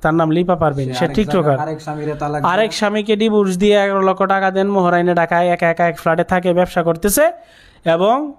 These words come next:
Speaker 1: সে আবু রায়হানকে নিয়ে বিয়ে করছে। দেখেন, লিপার সাথে তাদের বিয়ের খবর সত্য মিথ্যা আমি জানি না, তবে আল্লাহ তাআলা আমাকে বাঁচিয়ে নিয়েছেন, এটা আমি আলহামদুলিল্লাহ।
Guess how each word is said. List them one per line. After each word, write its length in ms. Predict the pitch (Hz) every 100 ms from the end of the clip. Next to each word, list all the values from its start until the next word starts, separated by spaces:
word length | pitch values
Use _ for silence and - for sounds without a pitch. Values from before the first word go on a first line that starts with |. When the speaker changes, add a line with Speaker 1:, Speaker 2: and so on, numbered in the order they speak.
| _
Speaker 1:
সে 120 | - 175
আবু 160 | 170
রায়হানকে 360 | 175 160 156 175
নিয়ে 200 | 180 180
বিয়ে 220 | 160 160
করছে। 280 | 143 139 -
দেখেন, 280 | 135 175 139 123 - - -
লিপার 320 | 180 226 262 254
সাথে 260 | 269 226
তাদের 260 | 202 214 220
বিয়ের 240 | 214 233 220
খবর 220 | 214 208
সত্য 280 | 214 220 226
মিথ্যা 260 | 226 220 190
আমি 120 | 190
জানি 180 | 196 196
না, 80 | 180
তবে 220 | 180 190
আল্লাহ 220 | 185 196 190
তাআলা 200 | 190 185
আমাকে 260 | 185 180
বাঁচিয়ে 320 | 180 180 202
নিয়েছেন, 320 | 202 196 180 165
এটা 260 | 165 175
আমি 140 | 170 175
আলহামদুলিল্লাহ। 640 | 160 160 160 160 151 143